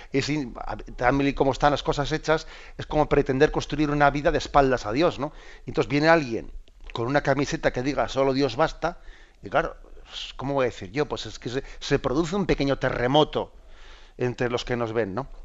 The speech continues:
Y máxime cuando después, cuando, bueno, pues previamente hemos visto que hay quien ha tenido, eh, pues yo diría la, eh, la aut-, autodefensa de poner en el autobús el, el letrero ese de que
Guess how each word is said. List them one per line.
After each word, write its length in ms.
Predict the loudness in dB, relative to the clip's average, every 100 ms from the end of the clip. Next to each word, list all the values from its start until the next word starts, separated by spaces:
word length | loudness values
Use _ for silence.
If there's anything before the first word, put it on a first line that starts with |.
| -16 -10
Y 100 | -4
máxime 400 | 2 2 2 0 2
cuando 300 | 2 2 0
después, 480 | -2 2 4 2 -4 -16 -2
cuando, 280 | 0 2 4
bueno, 320 | 4 2 -4
pues 140 | -10 -4
previamente 460 | 0 2 2 2
hemos 160 | 0 0
visto 280 | -2 0 0
que 240 | 0 -2 -6 -20 -4
hay 160 | 0 2
quien 200 | 2 2
ha 60 | 2
tenido, 480 | 2 4 4 2
eh, 180 | 0 -4
pues 460 | -4 -4 -4 -6 -8
yo 180 | -2 -2
diría 320 | -2 -2 0
la, 340 | 0 0 -2 -6 -14 -14 -16 -16 -18 -20 -20 -6
eh, 540 | -2 0 -2 -2 -4 -8 -16 -18 -18 -16 -6
la 180 | 2 6
aut-, 300 | 6 4 -2 4
autodefensa 1120 | 6 6 4 2 4 4 6 6 6 4 6
de 100 | 6
poner 300 | 2 2 2
en 140 | 4
el 120 | 6 8
autobús 640 | 6 4 0 4 2 2
el, 200 | 0 0 -2
el 360 | -4 -2 0
letrero 460 | 0 0 2 4 4
ese 200 | 2 0
de 140 | 0
que 260 | 0 -2 -2